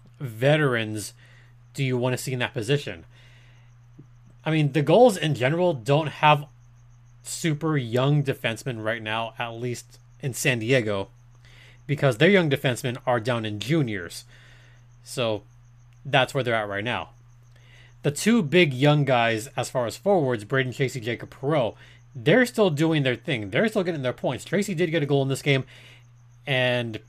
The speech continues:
you know, Perreault did his thing. He was very aggressive on this game. And at least Danny O'Regan, the steady alternate captain,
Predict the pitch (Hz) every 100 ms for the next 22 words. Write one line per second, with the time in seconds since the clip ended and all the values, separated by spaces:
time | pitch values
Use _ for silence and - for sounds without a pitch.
0 | - - - - 151 127 113 107 - 135
1 | 175 147 143 143 147 147 107 107 185 160
2 | 107 135 160 151 113 127 123 120 107 107
3 | 104 - 113 101 - - - - - -
4 | - 147 135 139 254 175 160 170 170 151
5 | 120 170 135 113 104 151 139 127 123 113
6 | 98 143 143 110